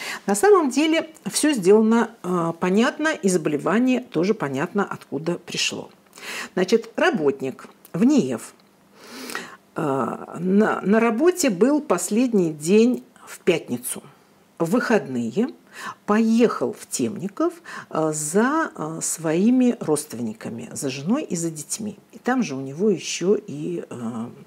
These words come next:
значит, э, старшее поколение, э, родителей живёт. Приехав,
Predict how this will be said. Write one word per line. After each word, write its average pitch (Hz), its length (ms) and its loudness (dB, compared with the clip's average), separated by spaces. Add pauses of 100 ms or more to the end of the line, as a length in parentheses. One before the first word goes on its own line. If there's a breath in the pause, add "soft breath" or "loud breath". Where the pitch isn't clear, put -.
(220)
значит, - 400 -12
э, 131 140 -8
старшее - 360 -2
поколение, 120 640 -4
э, 117 320 -10
родителей 117 500 -6
живёт. - 440 -10 (1400 loud breath)
Приехав, 339 640 4